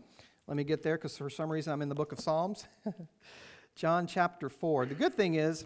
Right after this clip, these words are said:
like I said before, I have all my pages marked 'cause I know where I'm going. <laughs> John chapter four, verse three. So he left Judea and returned to Galilee, a field that, uh, Jacob gave his son Joseph.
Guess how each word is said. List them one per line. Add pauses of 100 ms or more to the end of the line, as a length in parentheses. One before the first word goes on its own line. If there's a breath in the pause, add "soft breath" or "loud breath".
(240)
like
I
said
before,
I
have
all
my
pages
marked
'cause
I
know
where
I'm
going. (280)
<laughs> (560 loud breath)
John
chapter
four,
verse
three.
So
he
left
Judea (260 loud breath)
and
returned
to
Galilee, (180 loud breath)
a
field
that,
uh,
Jacob
gave
his
son
Joseph.